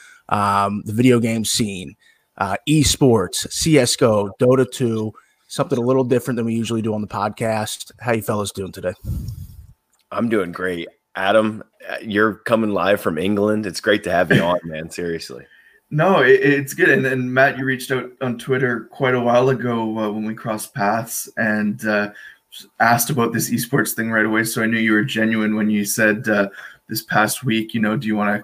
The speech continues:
Speaker 3: come on the show and chat about it?" 'Cause it, it's, it's not often that people prior to this, uh, covid nineteen that are actually genuinely wanting to hear about esports. But, uh, I know you guys have, uh, some questions for me today. So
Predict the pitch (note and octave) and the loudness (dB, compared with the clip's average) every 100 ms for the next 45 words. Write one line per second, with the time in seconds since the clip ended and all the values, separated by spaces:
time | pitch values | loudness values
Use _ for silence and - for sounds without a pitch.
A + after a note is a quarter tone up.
0 | - A2 G#2+ G2+ G2+ - A2 G#2+ G#2+ G2+ | -6 -4 0 0 -2 0 2 2 2 2
1 | G2 - - _ - G#2+ G#2+ G#2 G#2 G2+ | 0 -6 -20 _ 0 2 2 2 2 2
2 | - - G#2 A#2+ - - - A#2+ B2 - | 0 -4 -2 -4 0 0 0 -2 -2 -4
3 | C3 - C3+ D#3 B2 - A#2+ A2+ G#2+ - | -6 0 4 6 6 4 0 -2 -2 0
4 | A#2+ A#2 A2+ A2 - - _ - B2 A#2+ | -2 0 -6 -6 -10 -20 _ 2 4 6
5 | A#2 A#2 A2+ A2 A2+ - - G#2+ G#2 G2+ | 4 0 -2 -2 -2 -4 0 0 0 -2
6 | - _ _ - B2 A2 A2 G#2+ G#2+ G2+ | -10 _ _ -6 -4 -2 -2 -2 -2 -4
7 | B2 A2+ G#2+ G#2 G#2 G#2 G2+ - A2 G#2+ | -4 -2 -2 -2 0 -2 -2 0 0 0
8 | - A2 A2 A#2 A2 A2 G#2+ G#2 G2+ G#2 | -2 -4 -2 0 0 0 -2 -4 -4 -2
9 | G#2+ G2+ G2+ G#2 G2+ G2+ G2 G#2 - G2+ | -4 -4 -2 -2 -2 -6 -6 -10 -8 -4
10 | G2+ - G#2 G2+ C3 G2+ - - - G#2 | -4 -4 -10 -6 -4 -4 -6 -18 -2 2
11 | A2 A2+ A#2 A2 - A2+ G#2 - A2+ G#2 | 4 2 4 4 4 2 0 0 0 0
12 | G#2 A2 G2+ B2+ B2 - B2 A#2+ A#2 A#2 | 0 -6 0 2 2 -2 -6 -2 -2 -2
13 | A2+ A#2+ B2 - - G#2+ | 0 0 0 0 -2 -2